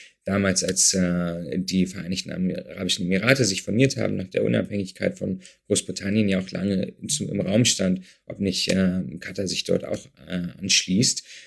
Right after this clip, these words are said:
äh, und das eben nicht gemacht hat. Da gibt es auch unterschiedliche Versionen zu, warum das dann am Ende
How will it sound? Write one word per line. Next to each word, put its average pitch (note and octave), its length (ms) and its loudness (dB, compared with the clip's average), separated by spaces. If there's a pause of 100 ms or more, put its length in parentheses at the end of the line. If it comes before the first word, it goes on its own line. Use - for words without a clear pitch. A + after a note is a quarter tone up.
(180)
äh, F#2+ 300 6
und F2+ 140 2
das F2+ 160 2
eben F2 300 2 (100)
nicht C3+ 340 6
gemacht A#2 460 0
hat. A2+ 120 0
Da - 80 4
gibt - 160 -4
es - 100 2
auch - 140 -10
unterschiedliche F#2+ 1000 0
Versionen G2+ 460 2
zu, G#2+ 200 0
warum G#2 260 4
das B2+ 200 4
dann G#2+ 160 0
am F#2+ 100 -2
Ende G#2 360 2